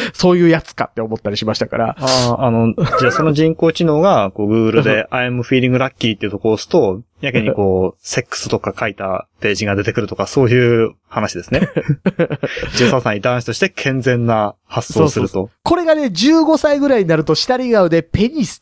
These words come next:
Speaker 1: 違うで、正確な発音はピーヌスやで、とか言うたりするっていう。
Speaker 2: それは十五歳のこのジャスさんの話ですよね。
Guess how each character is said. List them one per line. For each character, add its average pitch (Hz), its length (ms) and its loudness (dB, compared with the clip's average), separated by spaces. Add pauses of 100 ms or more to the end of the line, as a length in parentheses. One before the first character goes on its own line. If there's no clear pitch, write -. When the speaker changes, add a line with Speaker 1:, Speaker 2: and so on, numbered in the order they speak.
Speaker 1:
違 156 220 0
う 160 80 2
で、 127 120 0
正 160 220 4
確 170 220 -2
な 208 80 0
発 156 220 -2
音 160 60 4
は 156 180 0
ピ 269 300 4
ー 156 120 -4
ヌ 160 140 4
ス - 240 -2
や 120 160 4
で、 120 180 0
と 127 160 -2
か 123 140 2
言 120 160 0
う 120 40 -6
た 113 120 -2
り 104 80 -8
す - 160 -8
る 107 100 -6
っ - 20 -20
て - 160 -4
い 98 100 0
う。 196 140 -6
Speaker 2:
そ - 140 0
れ 214 60 4
は 202 60 2
十 139 220 2
五 185 120 2
歳 120 180 -2
の 98 80 -4
こ 107 120 -4
の 98 120 2
ジ 98 140 0
ャ - 20 -8
ス - 60 -10
さ 113 160 -4
ん 110 40 -4
の 110 60 0
話 104 220 -4
で 104 80 0
す - 100 -14
よ 92 80 -2
ね。 113 160 -2